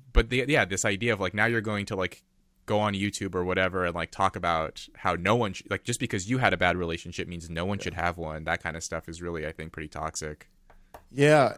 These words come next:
Speaker 2: and, and definitely we'll, I wanna get into some of the theories to why these guys come about when we get to the dating app stuff. But one of the things to me that I, I've seen is that, you know, for a lot of Americans, you know, most people are gonna have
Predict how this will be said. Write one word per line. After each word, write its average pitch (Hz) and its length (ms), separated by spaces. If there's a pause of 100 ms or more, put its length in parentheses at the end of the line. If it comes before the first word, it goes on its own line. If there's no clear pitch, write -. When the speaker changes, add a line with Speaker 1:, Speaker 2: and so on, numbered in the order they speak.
Speaker 2:
and, 139 220
and 135 160
definitely 160 340
we'll, 131 320
I 135 120
wanna 165 200
get 139 220
into 135 180
some 139 220
of 120 60
the 117 40
theories 139 460
to 131 80
why 123 240
these 120 160
guys 120 180
come 127 160
about 123 260
when 120 80
we 120 60
get 110 160
to 110 60
the 107 80
dating 139 320
app 110 180
stuff. - 680
But 139 100
one 165 280
of 226 80
the 175 100
things 175 420
to 139 100
me 165 240
that 131 180 (140)
I, 139 160 (120)
I've 165 320
seen 127 500
is 131 260
that, 123 380 (260)
you 151 100
know, 147 280
for 233 680 (200)
a 170 100
lot 160 240
of 180 100
Americans, 131 920 (1080)
you 165 100
know, 139 400
most 170 320
people 180 300
are 147 100
gonna 143 320
have 131 500